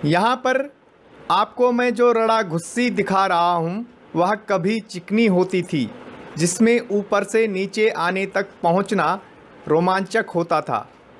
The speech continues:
कभी चोट भी लगती थी, लेकिन दर्द चुपचाप सहन करना पड़ता था। अब इसमें घास उगाई है।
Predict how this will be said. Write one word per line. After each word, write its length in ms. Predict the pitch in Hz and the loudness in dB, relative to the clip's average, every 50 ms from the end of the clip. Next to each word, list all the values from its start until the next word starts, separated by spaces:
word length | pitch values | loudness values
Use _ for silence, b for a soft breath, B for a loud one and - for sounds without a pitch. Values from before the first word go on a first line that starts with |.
| - - - - - | -20 -20 -20 -10 -2
कभी 220 | - 139 127 156 175 | -2 0 2 0 -2
चोट 360 | 165 - 185 180 185 190 185 | -2 0 0 2 2 2 0
भी 140 | 185 208 214 | 0 -2 0
लगती 340 | 214 214 208 208 - 220 208 | 2 0 0 0 -2 -2 -2
थी, 280 | - - 233 226 180 - - - - - - | 0 0 0 0 0 -2 -6 -18 -16 -6 -2
लेकिन 420 | 156 160 185 185 190 208 208 196 170 | 2 2 2 2 2 0 0 2 2
दर्द 280 | 190 202 202 190 208 202 | 2 2 2 2 -2 -2
चुपचाप 540 | 196 - 214 - - - 220 208 214 208 214 | -2 -4 -10 -8 -4 -2 0 0 0 -2 -2
सहन 320 | - 226 208 202 208 208 | -4 -2 0 0 0 -2
करना 340 | 202 220 220 214 208 214 208 | 0 0 0 0 2 0 0
पड़ता 360 | 208 214 208 196 - 214 202 196 | 0 0 -4 -2 0 0 0 0
था। 380 | 202 202 196 190 175 147 160 - - - - - - - - - - - | 0 0 0 0 0 -4 -6 -10 -20 -20 -20 -20 -20 -20 -20 -14 -6 -2
अब 180 | 175 180 175 | -2 0 0
इसमें 420 | 196 - - - 226 233 214 143 - - - - - - - | -2 -2 -2 -2 0 0 0 -2 -4 -10 -20 -20 -20 -20 -12
घास 680 | 135 117 147 143 156 175 202 214 220 220 220 - - - 185 | -6 -2 0 2 2 2 2 2 0 -2 -4 -8 -16 -10 -10
उगाई 480 | 180 170 165 165 160 165 165 165 151 | -8 -2 0 0 0 2 0 -2 -2
है। 320 | 143 147 143 135 131 120 | -2 -2 -2 -4 -4 -6